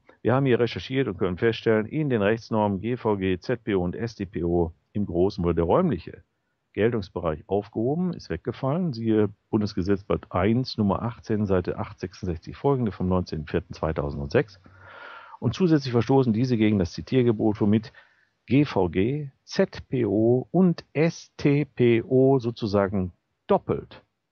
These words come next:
ungültig respektive nichtig sind. Ohne Angabe seines räumlichen Geltungsbereichs, gemäß Bundesverfassungsgericht, äh, zwei B V F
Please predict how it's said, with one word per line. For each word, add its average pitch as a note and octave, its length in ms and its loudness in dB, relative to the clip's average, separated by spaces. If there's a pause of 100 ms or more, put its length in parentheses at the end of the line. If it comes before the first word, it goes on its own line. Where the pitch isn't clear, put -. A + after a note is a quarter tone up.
(120)
ungültig A2+ 800 -2
respektive E2 840 -6
nichtig G#2+ 380 -8
sind. G#2+ 320 -2 (560)
Ohne C#3 240 4
Angabe B2 420 2
seines G2+ 300 0
räumlichen G#2+ 340 -2
Geltungsbereichs, B2+ 960 -2 (480)
gemäß E2+ 300 -6
Bundesverfassungsgericht, F#2+ 1120 -6
äh, D#2+ 160 -2
zwei F2+ 380 0 (140)
B F#2+ 220 -6
V D#2 420 -4
F - 380 -4